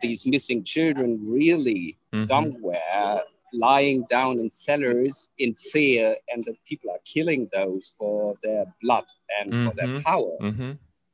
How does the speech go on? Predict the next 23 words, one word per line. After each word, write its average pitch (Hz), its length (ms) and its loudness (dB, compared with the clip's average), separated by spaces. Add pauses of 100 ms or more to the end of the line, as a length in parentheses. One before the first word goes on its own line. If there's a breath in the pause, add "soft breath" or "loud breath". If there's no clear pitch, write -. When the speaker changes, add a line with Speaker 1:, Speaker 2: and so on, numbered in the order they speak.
(600)
Speaker 1:
is 135 140 -2
my 143 120 4
meditation. 135 680 2 (300)
So 107 160 -4
I 107 100 4
go 156 280 6
Speaker 2:
Mm. 107 60 -2
Speaker 1:
down 170 320 4
there 131 320 6 (120)
to 127 120 -6 (120)
rescue 143 600 -2
each 180 260 -4
and 151 100 -2
every 156 240 -2
child 160 600 2 (140)
today 147 540 4 (100)
and 131 180 -6
ever 151 240 0
Speaker 2:
Wow. 135 280 2
Speaker 1:
after 143 300 -2 (260)
and 131 100 -4 (140)
ever 143 160 2
before 147 840 4